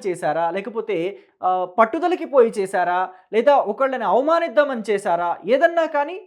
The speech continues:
ఒక నిండు జీవితం బలైంది, ఇద్దరు పిల్లలు తల్లి లేని పిల్లలుగా మారిపోయారు, ఒక వ్యక్తికి వేదనని మిగిల్చింది ఈ ఘటన. So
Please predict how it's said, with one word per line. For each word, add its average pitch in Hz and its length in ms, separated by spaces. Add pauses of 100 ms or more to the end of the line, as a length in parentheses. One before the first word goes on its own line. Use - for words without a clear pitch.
(120)
ఒక 190 180
నిండు 190 500
జీవితం 226 420
బలైంది, 185 580 (220)
ఇద్దరు 208 320
పిల్లలు 202 420
తల్లి 220 360
లేని 247 240
పిల్లలుగా 180 400
మారిపోయారు, 160 680 (380)
ఒక 185 180
వ్యక్తికి 202 840 (220)
వేదనని 220 520
మిగిల్చింది 127 640 (500)
ఈ 185 100
ఘటన. 139 380 (400)
So 180 240